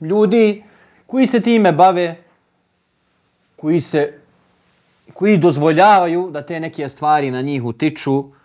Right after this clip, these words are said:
kako i na koji način, koja je povezanost ovog poglavlja sa Kitabu Tauhidom. Povezanost ovog poglavlja s Kitabu Tauhidom i ovih pitanja i mesela jeste enne tatajur nev'un mine širk,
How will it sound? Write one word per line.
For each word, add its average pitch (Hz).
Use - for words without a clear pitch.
kako 151
i 135
na 131
koji 147
način, 139
koja 160
je 135
povezanost 131
ovog 202
poglavlja 160
sa 135
Kitabu 123
Tauhidom. 101
Povezanost 240
ovog 226
poglavlja 170
s -
Kitabu 156
Tauhidom 156
i 202
ovih 208
pitanja 131
i 190
mesela 151
jeste 170
enne 202
tatajur 175
nev'un 165
mine 170
širk, 123